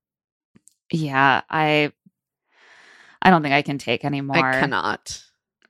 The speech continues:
Speaker 1: of that. I, I, I think of,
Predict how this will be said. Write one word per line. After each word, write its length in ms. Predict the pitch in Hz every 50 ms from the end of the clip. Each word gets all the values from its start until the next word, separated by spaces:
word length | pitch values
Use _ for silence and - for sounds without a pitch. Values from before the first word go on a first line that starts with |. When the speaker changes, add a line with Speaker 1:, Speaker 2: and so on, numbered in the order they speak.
| - - - -
Speaker 1:
of 160 | 160 185 175
that. 320 | - 147 131 135 135 - _ - -
I, 260 | - 180 175 165 - - _ _ _ -
I, 240 | 170 180 196 214 - _ -
I 100 | 190 202
think 260 | 208 - 311 339 349
of, 220 | 359 349 302 247